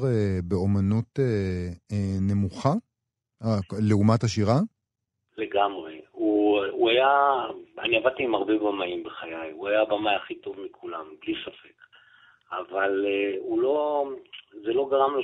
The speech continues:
Speaker 2: לשום התפעלות, הוא עשה את הסרטים, הוא גם שנא לצלם את הסרטים. כשהוא היה גומר לכתוב אותם, הוא ראה את הסרט בעיני רוחו עד כדי כך שהקטע הטכני של להעלות את זה על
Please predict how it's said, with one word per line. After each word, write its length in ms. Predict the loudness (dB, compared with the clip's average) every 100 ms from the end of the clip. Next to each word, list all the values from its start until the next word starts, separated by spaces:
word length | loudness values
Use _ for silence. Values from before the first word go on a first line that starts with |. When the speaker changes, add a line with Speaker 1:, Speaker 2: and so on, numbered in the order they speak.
| -4
Speaker 2:
לשום 280 | -4 -4 -4
התפעלות, 580 | -8 -2 0 2 2 -2 -8
הוא 120 | -10
עשה 180 | -4 -4
את 60 |
הסרטים, 420 | -4 -6 -4 -2 -2
הוא 120 | -4
גם 80 | -6 -6
שנא 180 | -12 -6
לצלם 440 | -6 -6 -2 -2 -2
את 100 | -10
הסרטים. 440 | -14 -18 -18 -20 _ _ _
כשהוא 140 | -6 -4
היה 80 | -2
גומר 220 | 0 0
לכתוב 420 | 0 -4 -4 -2
אותם, 380 | -4 0 0 0 -8 -20 _
הוא 280 | -6 -6 0
ראה 140 | 2 2
את 60 |
הסרט 480 | -2 -4 0 0 0
בעיני 220 | 0 0
רוחו 400 | -2 -4 -2 0
עד 80 | 0 -2
כדי 300 | -4 -4 0
כך 260 | 0 0 -4
שהקטע 1300 | -6 -6 -6 -10 _ -20 -20 -20 _ -4 0 2
הטכני 440 | 0 0 -4 -2 -4
של 240 | -2 -2
להעלות 420 | 0 2 2 -2 -4
את 80 | -2
זה 60 |
על 80 | -4